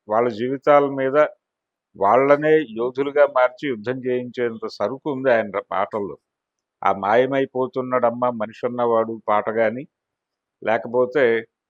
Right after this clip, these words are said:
"కొమ్మ చెక్కితే బొమ్మరా" అనేటువంటి పాట కానీ, అద్భుతమైనటువంటి సాహిత్యం సృష్టించినటువంటి ఆయన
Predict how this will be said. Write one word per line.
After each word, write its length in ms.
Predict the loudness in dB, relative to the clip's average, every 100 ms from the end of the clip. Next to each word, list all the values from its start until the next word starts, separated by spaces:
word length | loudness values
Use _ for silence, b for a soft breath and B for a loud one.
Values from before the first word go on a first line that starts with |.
| _ _
"కొమ్మ 260 | -4 0 0
చెక్కితే 520 | 0 -4 -4 -2 0
బొమ్మరా" 540 | 2 0 2 2 4 2
అనేటువంటి 460 | -2 -8 -8 -8 -4
పాట 200 | -2 -2
కానీ, 380 | -2 -4 -6 -14 _ _ -12
అద్భుతమైనటువంటి 840 | -10 -8 -6 0 0 -2 -6 -8 -8
సాహిత్యం 640 | -4 -2 -4 -10 -14 -14 -16
సృష్టించినటువంటి 1000 | -20 -20 -16 -14 -8 -8 -4 -6 -4 -2
ఆయన 320 | -2 -4